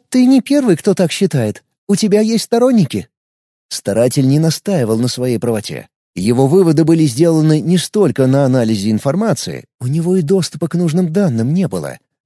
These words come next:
а сколько на догадках. Он вообще заметил, что после начала работы с пространством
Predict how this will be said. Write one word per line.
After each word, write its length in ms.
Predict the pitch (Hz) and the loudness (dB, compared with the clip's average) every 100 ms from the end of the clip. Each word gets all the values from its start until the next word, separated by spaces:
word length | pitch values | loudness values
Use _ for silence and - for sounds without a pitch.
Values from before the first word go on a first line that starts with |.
| - | -4
а 100 | 135 | -4
сколько 640 | - 240 214 - 208 185 | -2 0 0 2 2 2
на 120 | 165 190 | 2 0
догадках. 680 | 196 147 90 - 69 - _ _ _ _ _ _ - | 0 -2 -6 -8 -14 -16 _ _ _ _ _ _ -6
Он 180 | 135 156 | -2 0
вообще 560 | 131 170 - - 170 | 0 -2 -4 -6 -4
заметил, 500 | 104 101 151 190 87 | -2 -2 0 0 -2
что 220 | 80 - 135 | -8 -4 -2
после 300 | 165 151 147 | -2 0 0
начала 360 | 147 147 123 | -2 -2 -2
работы 380 | 117 151 147 143 | 0 0 0 0
с 80 | - | -4
пространством 800 | - 120 - 202 180 - 180 | -6 -6 -4 -2 -2 0 -2